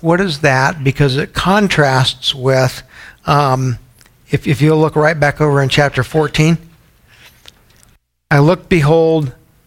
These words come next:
on Mount Zion the Lamb, one hundred and forty-four thousand who had his name and the Father's name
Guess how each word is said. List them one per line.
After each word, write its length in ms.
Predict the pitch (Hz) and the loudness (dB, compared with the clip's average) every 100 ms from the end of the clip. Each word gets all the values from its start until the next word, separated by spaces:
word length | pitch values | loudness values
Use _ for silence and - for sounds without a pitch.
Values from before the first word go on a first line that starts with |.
| _ _ _ _ _ _ _ _ _ _ _ _ _ _ - | _ _ _ _ _ _ _ _ _ _ _ _ _ _ -8
on 120 | 123 131 | -4 0
Mount 240 | 156 165 | 0 0
Zion 460 | 131 160 170 170 160 | 0 2 4 2 2
the 100 | 160 | 2
Lamb, 520 | 143 143 143 143 - _ _ _ _ _ _ _ _ _ - | 2 2 2 0 -4 _ _ _ _ _ _ _ _ _ -2
one 160 | 135 | 2
hundred 280 | 156 170 170 | 2 2 2
and 160 | 160 135 | 0 -2
forty-four 480 | 165 165 160 165 | 0 0 0 -2
thousand 520 | 143 151 151 147 147 151 | 0 0 0 0 0 2
who 100 | 143 | 2
had 220 | 143 139 | 2 2
his 380 | 127 196 220 180 | 4 2 2 0
name 360 | 156 143 151 | 2 2 0
and 180 | 208 147 | 0 -2
the 40 | |
Father's 520 | 143 - 170 170 147 127 | -2 0 0 2 0 0
name 340 | 131 127 123 | 0 -2 -6